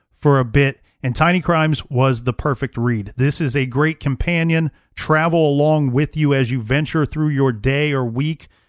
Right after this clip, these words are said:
because it's forty very short stories, all in the genre of crime writing from some of today's most imaginative and thrilling writers. Check out Tiny Crimes, and you can check out that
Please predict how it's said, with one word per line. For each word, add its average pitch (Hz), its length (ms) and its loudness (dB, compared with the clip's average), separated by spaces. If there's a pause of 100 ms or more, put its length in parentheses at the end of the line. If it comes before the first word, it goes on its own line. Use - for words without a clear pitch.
(140)
because 135 320 0
it's 120 120 -6
forty 180 680 -2
very 156 360 -2
short 175 340 -2
stories, 151 520 -2
all 165 380 2
in 170 120 0
the 156 80 4
genre 131 640 0 (400)
of 143 180 -2
crime 147 460 0
writing 127 400 2 (220)
from 139 200 0
some 175 200 0
of 143 160 -4
today's 156 500 0
most 147 320 2
imaginative 139 880 0 (260)
and 120 140 -2
thrilling 143 500 0
writers. 123 640 0
Check - 240 -2
out 143 200 0
Tiny 180 260 -2
Crimes, 156 480 0 (340)
and 127 200 2
you 147 100 2
can 147 140 0
check 180 240 -2
out 135 260 0
that 165 420 0